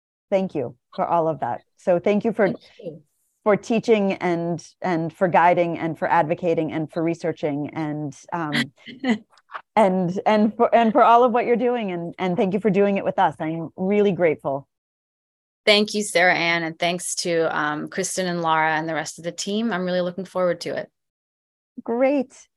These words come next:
Speaker 1: And I wanna also thank our listeners for tuning into this episode of Occupied Thoughts.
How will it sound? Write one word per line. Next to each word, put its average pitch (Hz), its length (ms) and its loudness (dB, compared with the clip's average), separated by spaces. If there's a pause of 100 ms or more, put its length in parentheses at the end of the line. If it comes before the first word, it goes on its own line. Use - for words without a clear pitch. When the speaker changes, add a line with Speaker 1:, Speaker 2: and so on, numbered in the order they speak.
(280)
Speaker 1:
And 214 140 2
I 214 140 4
wanna 220 300 2
also 220 280 2
thank 208 260 -2
our 202 140 4
listeners 185 480 -2
for 202 140 -4
tuning 196 300 0
into 185 180 -4
this 175 160 -4
episode 175 400 0
of 156 80 -2
Occupied 165 520 -6
Thoughts. 165 460 -6